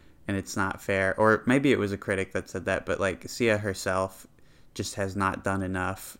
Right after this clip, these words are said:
um, with the, with the damage that this project has caused. Um, controversially, it, it used, uh, scenes involving restraint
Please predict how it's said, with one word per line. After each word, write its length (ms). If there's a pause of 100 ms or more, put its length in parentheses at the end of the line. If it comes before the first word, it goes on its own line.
um, 480 (260)
with 260
the, 280
with 160
the 80
damage 500
that 200
this 140
project 420
has 100
caused. 500 (120)
Um, 300 (480)
controversially, 1000
it, 200
it 200
used, 420 (340)
uh, 300 (300)
scenes 760 (440)
involving 540
restraint 680